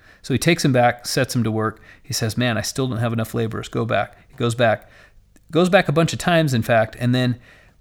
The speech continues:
at one point he goes back an hour before the sun's gonna go down. So there's twelve hours worth of work, and he goes at the eleventh hour, finds more laborers, and brings them back.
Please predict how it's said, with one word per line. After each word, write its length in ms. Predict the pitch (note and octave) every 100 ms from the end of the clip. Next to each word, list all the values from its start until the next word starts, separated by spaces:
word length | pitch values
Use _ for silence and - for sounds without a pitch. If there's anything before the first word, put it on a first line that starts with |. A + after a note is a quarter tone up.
| _ -
at 200 | A#2+ A#2+
one 240 | F3+ C4+
point 260 | - B2+ A2
he 80 | B2+
goes 240 | B2 B2
back 240 | A#2+ A#2
an 100 | A#2+ -
hour 280 | F#3+ G3+
before 640 | F3 C#3 D3 C3+ C3 C3 - _ _
the 100 | A#2+
sun's 380 | - D#3 D#3 -
gonna 160 | C3
go 180 | B2 A#2
down. 460 | A2+ A2 G#2 G#2+ A2
So 160 | A#2 B2
there's 180 | B2
twelve 360 | - - G3 F3+
hours 260 | D#3+ D3 B2
worth 180 | A#2 A2+
of 60 |
work, 340 | A#2 D#3+ A#2 A2+
and 100 | A#2+
he 60 |
goes 280 | A#2 C3 C#3
at 100 | B2+
the 100 | A#2+
eleventh 440 | A2 A2+ C#3+ C#3+ A#2
hour, 280 | G#2+ A2
finds 320 | - C3+ D3 C#3
more 160 | B2
laborers, 440 | A2+ A2 A2 A2+ A2
and 80 |
brings 220 | A2 A2 G#2+
them 80 |
back. 340 | G2+ G2+ -